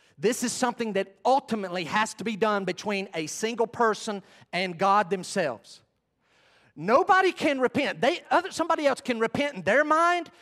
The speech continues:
That does not mean you've repented in yours. Somebody else can confess their sins. Somebody else can put their faith and trust in Christ. They are trusting Christ. That is not gonna help you trust Christ. You have to trust Christ.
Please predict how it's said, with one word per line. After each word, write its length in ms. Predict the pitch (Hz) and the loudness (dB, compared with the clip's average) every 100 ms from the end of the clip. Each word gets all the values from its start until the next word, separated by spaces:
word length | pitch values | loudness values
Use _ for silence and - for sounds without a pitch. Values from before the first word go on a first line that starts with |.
| _ - | _ -2
That 180 | 180 190 | 0 2
does 180 | 220 233 | 0 2
not 160 | 247 | -2
mean 240 | 233 226 208 | -2 -6 -4
you've 200 | 196 208 | -6 -4
repented 400 | 214 220 202 190 | -4 -4 -6 -6
in 100 | 190 | -6
yours. 460 | 185 190 123 - - _ _ _ _ - | -2 -2 -2 -10 -20 _ _ _ _ -14
Somebody 640 | - 254 294 302 294 269 | -2 0 4 2 2 2
else 260 | 277 196 - | 2 2 -4
can 200 | 202 185 | -10 -8
confess 400 | 170 220 202 - | -4 0 0 0
their 200 | 220 262 | 0 0
sins. 220 | 277 - | -2 -2
Somebody 280 | 330 349 359 | 0 4 4
else 120 | - | 2
can 140 | 247 | 0
put 180 | 294 - | -2 4
their 160 | 320 349 | 4 4
faith 240 | 294 277 | 0 0
and 100 | 254 | -2
trust 300 | 294 285 - | 2 2 0
in 80 | 247 | -4
Christ. 420 | 247 277 208 - - - | 2 4 4 0 -18 0
They 180 | 262 302 | 2 2
are 80 | 196 | 0
trusting 460 | - 330 - 302 | 2 2 2 -4
Christ. 340 | 262 247 175 - | 2 2 2 -2
That 160 | 180 - - | -4 -4 -10
is 220 | 170 151 | -8 -6
not 260 | 302 359 339 | 2 2 2
gonna 140 | 330 | 2
help 280 | 330 330 294 | 2 0 -8
you 140 | 440 | -8
trust 320 | - 202 143 | -4 -6 -6
Christ. 400 | - 127 - - _ _ _ _ _ _ _ _ | -12 -18 -18 -20 _ _ _ _ _ _ _ _
You 260 | 196 370 269 | 0 2 2
have 180 | 277 | -2
to 80 | - | -6
trust 320 | - 156 123 | -8 -8 -10
Christ. 400 | - 90 - - | -14 -20 -20 -20